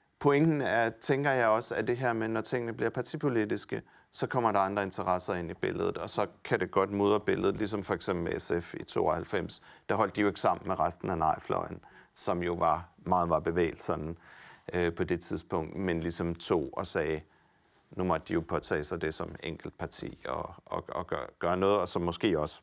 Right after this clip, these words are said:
havde andre interesser i forhold til, hvordan de placerede sig i forhold til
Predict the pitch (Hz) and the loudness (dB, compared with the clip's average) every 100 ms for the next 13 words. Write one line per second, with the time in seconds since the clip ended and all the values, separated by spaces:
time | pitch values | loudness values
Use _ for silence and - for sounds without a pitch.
0 | - 95 80 85 87 82 87 80 - 78 | -4 -2 0 0 0 -2 -2 -2 -2 -6
1 | 82 73 - - 71 - - 76 - - | -6 -6 -6 -6 -6 -10 -8 -6 -4 -6
2 | - - - 71 85 - | -8 -12 -8 -6 -8 -10